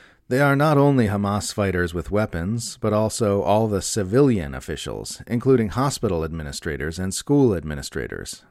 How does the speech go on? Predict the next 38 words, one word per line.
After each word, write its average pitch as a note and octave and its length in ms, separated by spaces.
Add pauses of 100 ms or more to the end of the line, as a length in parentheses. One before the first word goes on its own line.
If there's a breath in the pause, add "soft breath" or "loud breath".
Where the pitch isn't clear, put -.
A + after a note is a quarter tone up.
(100)
and A2 140
also A#2+ 260
the A2+ 120
entire A#2 480
Gaza A#2 400
population A#2 800
that D2+ 140
enthusiastically F#2+ 880
supports G#2+ 500
Hamas B2 600 (280 soft breath)
and G2 160
cheered G#2 300
on F#2+ 180
its F#2+ 140
atrocities F#2 720
on F#2 160
October F2+ 420
seventh," C2+ 640
Eiland B1+ 320
wrote, C2 300 (320)
adding, D2+ 400 (380)
"Who D#3 160
are C3 140
the G2+ 100
poor F#2 340
women F2+ 260
of D#2 140
Gaza?" E2+ 500 (220)
They G2+ 120
are G2+ 100
the F#2 100
mothers, G#2 440
sisters, G2+ 560
or F#2 120
wives F2+ 520
of F#2+ 140
Hamas F2+ 400
murderers. F2 760